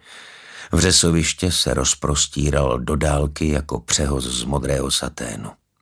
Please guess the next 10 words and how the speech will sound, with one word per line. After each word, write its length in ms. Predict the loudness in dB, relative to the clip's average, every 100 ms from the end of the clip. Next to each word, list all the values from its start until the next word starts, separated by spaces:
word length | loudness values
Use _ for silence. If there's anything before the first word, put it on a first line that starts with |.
| _ _ 0
Bylo 180 | 4 4
poseté 640 | 4 2 2 2 2 2
obrovskými 800 | 2 2 2 2 -2 0 2 2
balvany 600 | 0 0 2 4 4 2
a 140 | 0 -2
v 100 | -2
údolích 540 | -2 0 2 0 0 -2
a 60 |
v 100 | -4
proláklinách 920 | -2 0 0 0 0 2 2 0 -4